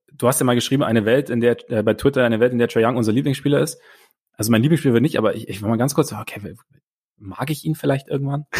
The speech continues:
Speaker 1: So weit, so weit, so weit sind, so weit sind wir noch nicht. So weit sind
Speaker 2: Komm
Speaker 1: wir
Speaker 2: auf
Speaker 1: noch
Speaker 2: die dunkle Seite der Macht,
Speaker 1: Ja,
Speaker 2: junger Padawan.
Speaker 1: ja, ja,
Speaker 2: Das ist
Speaker 1: genau,
Speaker 2: gut.
Speaker 1: genau, so ungefähr, so ungefähr. Aber ja,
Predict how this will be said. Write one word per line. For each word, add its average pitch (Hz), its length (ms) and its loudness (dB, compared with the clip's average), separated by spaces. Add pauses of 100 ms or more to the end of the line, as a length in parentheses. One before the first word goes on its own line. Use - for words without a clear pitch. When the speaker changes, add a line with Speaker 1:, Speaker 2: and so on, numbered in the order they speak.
(260)
Speaker 1:
So 135 160 0
weit, 107 100 -2
so 151 100 2
weit, 120 180 2
so - 180 -2
weit 131 120 2
sind, 170 200 -2
so 143 60 0
weit 143 100 2
sind 160 120 2
wir 139 80 2
noch 101 100 -6
nicht. - 180 -16
So 110 80 -16
weit 120 140 0
sind 156 80 4
Speaker 2:
Komm 160 80 2
Speaker 1:
wir 165 40 2
Speaker 2:
auf 151 60 2
Speaker 1:
noch - 60 -6
Speaker 2:
die 135 100 2
dunkle 131 300 0
Seite 107 260 0
der 104 140 2
Macht, 107 260 0
Speaker 1:
Ja, 113 60 2
Speaker 2:
junger 98 140 4
Padawan. 98 580 0
Speaker 1:
ja, 135 140 0
ja, - 40 0
Speaker 2:
Das - 80 -8
ist 131 60 -8
Speaker 1:
genau, 127 260 0
Speaker 2:
gut. 117 100 0
Speaker 1:
genau, 127 200 2
so 127 100 0
ungefähr, 120 500 0
so - 120 -8
ungefähr. 110 400 0 (500)
Aber 120 720 2
ja, 98 160 -2